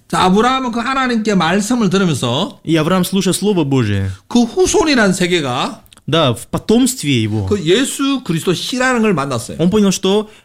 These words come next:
Speaker 2: э, родится в конце концов Иисус Христос.
Speaker 1: 그럼 아브라함이 그 하나님 말씀 속에서 어떻게 예수 그리스도를 만날 수 있느냐?
Speaker 2: И как он нашел Иисуса Христа в Слове Бога?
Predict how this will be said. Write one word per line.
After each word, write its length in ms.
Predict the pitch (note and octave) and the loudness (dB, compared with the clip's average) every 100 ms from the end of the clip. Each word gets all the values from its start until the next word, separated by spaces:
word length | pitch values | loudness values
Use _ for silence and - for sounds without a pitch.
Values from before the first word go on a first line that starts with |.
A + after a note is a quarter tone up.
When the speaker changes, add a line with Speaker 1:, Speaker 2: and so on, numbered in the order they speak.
| - | -4
Speaker 2:
э, 180 | B2+ C3 | 0 0
родится 600 | C3+ F#3 F#3 G3 - - | 2 0 0 -2 -4 -8
в 60 | |
конце 300 | - D#3+ - | -2 -2 0
концов 320 | E3+ D#3+ D#3 - | -2 0 -2 -2
Иисус 520 | D#3 D3+ - A#2 - | 0 0 0 -4 -2
Христос. 180 | B2+ - | -6 0
Speaker 1:
그럼 160 | A#3+ - | 0 2
아브라함이 580 | F#3+ G#3+ C4+ D4+ C#4+ A#3 | 0 2 0 0 -2 -2
그 120 | B3+ C#4 | -2 -2
하나님 420 | D#4+ D4+ C#4+ A#3 | -2 0 0 2
말씀 440 | F3 A3 A#3+ C#4 | 2 0 -2 -4
속에서 220 | A3 G#3 F#3+ | 0 0 2
어떻게 500 | G3 G3 F4 A#3+ D#3+ | 0 0 0 0 2
예수 320 | G3+ A3 A3+ | 2 2 0
그리스도를 220 | F#3 D#3+ | 0 0
만날 260 | D#3+ G3 C3+ | 0 -2 -2
수 140 | C3 | -6
있느냐? 460 | C3 B2 A#2 C3+ A#2 | -8 -6 -6 -4 -4
Speaker 2:
И 80 | D3 | -4
как 220 | G3 B3 | -2 0
он 160 | B3+ A3+ | 0 -2
нашел 400 | E3 G3 A#3+ G#3 | -2 -2 0 2
Иисуса 460 | F3 G3+ G#3 G3 F3 | 2 2 2 0 0
Христа 300 | E3+ - G#3 | -2 0 -2
в 40 | |
Слове 400 | - G#3+ G#3+ C#3+ | 2 2 2 2
Бога? 380 | C3 C3 G#2+ | 0 -2 -2